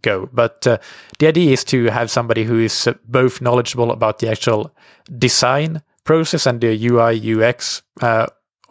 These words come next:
aspects of, of website development, but also then being able to do, actually create the website, even if it's just front-end, uh, development that, that I need, not, not any,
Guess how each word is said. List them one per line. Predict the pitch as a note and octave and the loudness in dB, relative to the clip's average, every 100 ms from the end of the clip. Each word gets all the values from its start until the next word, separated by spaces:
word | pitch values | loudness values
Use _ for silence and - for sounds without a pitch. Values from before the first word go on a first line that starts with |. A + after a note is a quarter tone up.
| - _ _ | -20 _ _
aspects | - C3 D3+ - | -6 -4 -4 0
of, | D3 D3 C#3 - | 0 0 -4 -4
of | C3 | 0
website | C#3 D3 D#3 D3 | 0 0 -2 0
development, | C#3+ D3+ - E3+ | 0 0 0 -2
but | - A#2+ | 0 0
also | A2+ - | 0 0
then | G#2 G#2 G2+ - - - - | 0 0 -2 -10 -20 -8 -2
being | D#3 | 0
able | B2+ A#2+ A2 | 0 0 -2
to | - G#2+ - | -6 -10 -2
do, | A#2+ A2 G2+ - D3+ | 0 0 -4 -6 -2
actually | B2 A2 A2 | -2 -2 -6
create | - A2+ A2 | -2 -2 0
the | A2 | 0
website, | G#2 G2 - G#2 - - - | 0 0 -2 -4 -6 -18 -8
even | - A#2+ A2 | -2 0 -2
if | |
it's | A2+ - | -6 -4
just | A2 - | -4 -4
front-end, | - G#2+ G#2 G2+ G2+ - - | -4 -4 -2 -4 -6 -10 -4
uh, | G#2 | -2
development | G2+ G#2+ G#2 - G#2+ - | 0 0 0 -2 -4 -4
that, | - - - | -6 -8 -8
that | B2+ A2 | -2 0
I | G#2 | -2
need, | G2+ G#2+ | -4 -8
not, | A2 G#2 G#2+ C#3+ | -4 -4 -4 -4
not | A#2 G#2+ | -2 -2
any, | G#2 G2+ | -4 -6